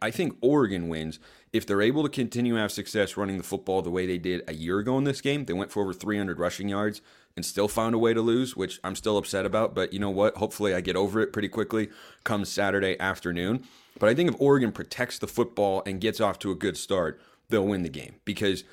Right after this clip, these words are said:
this is a Husky crowd that is gonna be absolutely, positively on fire. Everybody is so well aware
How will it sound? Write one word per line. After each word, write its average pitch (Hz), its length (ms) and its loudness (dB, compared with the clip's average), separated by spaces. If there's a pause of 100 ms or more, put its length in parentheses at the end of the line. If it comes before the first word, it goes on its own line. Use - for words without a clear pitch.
(180)
this 123 180 4
is 147 120 -2
a 117 80 2
Husky 117 320 -4
crowd 98 320 0
that 90 100 -2
is 87 80 -4
gonna 87 160 -6
be 80 240 -10
absolutely, 101 720 0 (140)
positively 98 580 -2
on 82 140 -4
fire. - 340 -10
Everybody 120 400 0
is 82 140 -4
so 110 280 2
well 98 340 2
aware 82 460 0